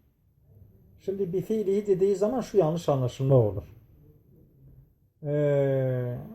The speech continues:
"Bi fiili" sanki illa o fiili o yapacak. Değil. O fiil onunla da kaim olsa yeter.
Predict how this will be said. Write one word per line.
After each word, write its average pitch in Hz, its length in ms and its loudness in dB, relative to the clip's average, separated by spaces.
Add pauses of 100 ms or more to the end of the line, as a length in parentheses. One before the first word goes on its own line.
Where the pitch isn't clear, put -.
(1900)
"Bi 151 100 -8
fiili" 214 400 -2
sanki 208 380 -2
illa 190 260 6
o 185 100 8
fiili 151 320 2
o 170 120 4
yapacak. 120 440 0 (200)
Değil. 170 280 0 (420)
O 190 100 -4
fiil 190 200 0
onunla 180 360 0
da 139 120 -2
kaim 139 280 0
olsa 127 240 0
yeter. 139 320 -2